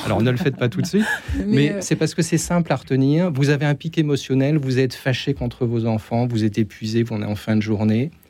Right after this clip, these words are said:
Speaker 1: Prenez cinquante secondes pour faire l'exercice cinq cent cinquante-cinq.
Speaker 2: C'est-à-dire, alors, on respire.
Speaker 1: Vous
Speaker 2: Euh,
Speaker 1: inspirez cinq,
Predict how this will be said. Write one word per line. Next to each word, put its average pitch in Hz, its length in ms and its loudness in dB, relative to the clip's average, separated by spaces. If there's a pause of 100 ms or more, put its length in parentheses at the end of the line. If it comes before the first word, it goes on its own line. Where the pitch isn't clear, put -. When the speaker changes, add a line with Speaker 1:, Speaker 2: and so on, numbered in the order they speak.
(420)
Speaker 1:
Prenez 208 320 2
cinquante 139 400 0
secondes 123 400 0
pour 117 160 0
faire 117 160 0
l'exercice 110 480 -2
cinq 113 160 -2
cent 107 180 -4
cinquante-cinq. 113 720 -4
Speaker 2:
C'est-à-dire, 214 220 2
alors, 185 260 -2
on 208 100 2
respire. 220 720 0 (380)
Speaker 1:
Vous 135 160 4
Speaker 2:
Euh, 185 40 6
Speaker 1:
inspirez 175 400 2
cinq, 180 320 0